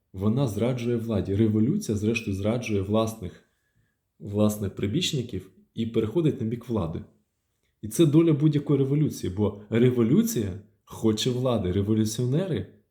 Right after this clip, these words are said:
хочуть влади. Це, і ц-, е, і у фільмі, е, Андерсон це чудово демонструє. Ну як? Н-,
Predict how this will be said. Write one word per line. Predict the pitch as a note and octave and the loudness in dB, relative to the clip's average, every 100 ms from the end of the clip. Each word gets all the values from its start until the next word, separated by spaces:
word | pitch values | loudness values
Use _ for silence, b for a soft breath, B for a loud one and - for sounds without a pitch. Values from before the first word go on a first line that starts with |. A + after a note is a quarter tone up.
| _ _ | _ _
хочуть | - G#2 A2 | -4 -2 -4
влади. | G#2+ A2+ F2 D#2+ - _ _ _ _ _ _ _ _ _ | -4 -4 -4 -6 -14 _ _ _ _ _ _ _ _ _
Це, | - - F3 F3+ B B B B B B _ | -6 4 6 6 B B B B B B _
і | D3 | -8
ц-, | - - - - | -8 -10 -12 0
е, | A#2 A#2+ A#2+ - | 2 4 0 -4
і | - C3+ | -6 -4
у | C3 | -4
фільмі, | - F#3+ A3+ G3+ C#3 | -2 0 2 4 2
е, | G#2 - - _ _ _ _ _ _ - A#2+ G#2+ A2 A2 G#2+ G2 - | 2 -4 -14 _ _ _ _ _ _ -14 -2 2 4 4 2 0 -4
Андерсон | B2+ E3+ D#3 C#3 B2 | -2 2 2 2 -2
це | - B2+ | -2 -4
чудово | - B2 D3+ C3+ | -2 0 2 2
демонструє. | B2 B2 B2 - D#3+ G#2 | 2 0 -2 0 2 4
Ну | G#2 A2+ | 2 2
як? | A#2+ F#2 - | 0 -2 -8
Н-, | - D#3+ D#3+ C#3 C3+ | -16 -12 -8 -4 -6